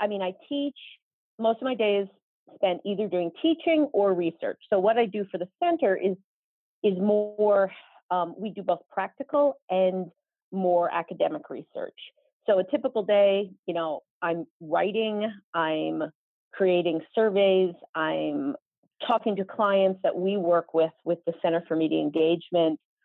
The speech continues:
um, to set up projects to study specific things about journalism that they would like some information about. Like, for example, how to make our comment stream less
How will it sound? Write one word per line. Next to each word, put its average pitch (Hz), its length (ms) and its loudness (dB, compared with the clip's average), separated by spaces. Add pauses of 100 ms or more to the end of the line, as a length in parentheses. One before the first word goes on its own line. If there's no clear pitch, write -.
(280)
um, 156 280 0 (100)
to 185 60 -8 (120)
set 180 160 2
up 170 120 0 (100)
projects 160 400 -2 (100)
to 170 120 -16
study 165 280 -2 (180)
specific 285 400 -4 (100)
things 196 260 -2
about 156 260 0
journalism 160 460 -2
that 151 160 -2
they 160 140 2
would 160 120 2
like 156 300 2 (560)
some 185 100 2
information 160 520 -2
about. 113 360 -4
Like, 147 240 0
for 185 80 0
example, 165 380 -2 (100)
how 180 120 0
to 180 100 2
make 170 240 0
our 165 140 -2 (100)
comment 190 320 -2 (140)
stream 165 400 0 (400)
less 175 400 2